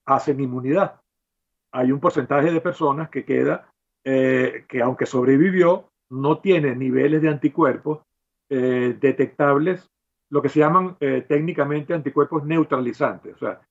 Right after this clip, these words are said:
si usted agarra el suero o el plasma de una persona que tiene anticuerpos, lo, en el laboratorio lo combina con el virus, en este caso el, el virus productor de covid,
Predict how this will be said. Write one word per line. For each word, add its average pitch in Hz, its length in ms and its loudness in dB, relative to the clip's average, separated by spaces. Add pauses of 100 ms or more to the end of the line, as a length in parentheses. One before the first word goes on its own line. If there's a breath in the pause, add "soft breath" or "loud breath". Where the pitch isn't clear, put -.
si 135 80 -2
usted 143 120 -2
agarra 165 340 2
el 131 200 -4
suero 135 440 2
o 110 40 0
el 107 160 -4
plasma 120 480 -2 (300)
de 131 80 -2
una 143 160 -2
persona 131 420 0
que - 140 -8
tiene 127 240 -6
anticuerpos, 143 680 -4 (460)
lo, 131 560 4
en 135 160 -2
el 131 100 -2
laboratorio 139 840 0 (280)
lo 127 340 -4
combina 143 480 2
con 143 180 -2
el 127 100 -2
virus, 143 460 0 (400)
en 113 80 -18
este 120 180 -8
caso 131 340 0
el, 117 180 -2
el 110 140 -8
virus 123 300 0
productor 120 400 -2
de 123 100 0
covid, 143 340 4